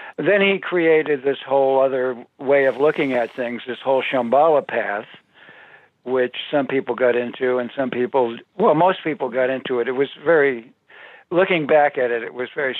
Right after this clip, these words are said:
strange. We all had to wear suits, and we had these, these balls and, uh, dancing and, you know,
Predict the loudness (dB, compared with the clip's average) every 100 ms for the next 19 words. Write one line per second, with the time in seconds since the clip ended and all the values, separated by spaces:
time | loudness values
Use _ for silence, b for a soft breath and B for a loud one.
0 | -4 -2 0 -2 -8 -6 -2 2 2 2
1 | -2 -4 -2 -2 -4 -4 -2 -2 -6 -10
2 | -8 -8 -10 -14 B B B B B 0
3 | 2 2 2 2 0 -4 -6 -8 -6 -2
4 | -4 -4 2 4 4 4 4 2 0 -2
5 | -2 -4 -4 0 0 0 0 -2 -6 _
6 | B B B B B _ -10 0 4 4
7 | 2 -2 -2 -2 -6 -8 -10 -14 -8 -6
8 | -4 -6